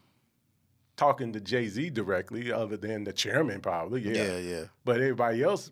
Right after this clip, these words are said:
Speaker 1: probably had to go through, you know,
Speaker 2: No, they
Speaker 1: Jay.
Speaker 2: gotta talk to Dame, man.
Speaker 1: Yeah, or Dame.
Speaker 2: Yeah,
Speaker 1: You know, it's
Speaker 2: yeah.
Speaker 1: just,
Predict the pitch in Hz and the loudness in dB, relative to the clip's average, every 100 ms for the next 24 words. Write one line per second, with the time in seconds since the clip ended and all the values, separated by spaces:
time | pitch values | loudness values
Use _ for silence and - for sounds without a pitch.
0 | - 135 135 135 131 131 139 135 143 143 | 2 4 4 -2 -2 0 0 -2 -6 -6
1 | 147 196 147 120 131 - - 139 104 92 | -10 -12 -8 -6 -4 0 4 4 2 0
2 | 87 113 95 92 98 101 - 202 117 92 | 0 0 0 -4 -4 -4 0 4 4 2
3 | - 127 190 214 113 95 92 135 135 - | -2 -2 0 0 0 0 0 2 2 0
4 | 135 - | -4 -8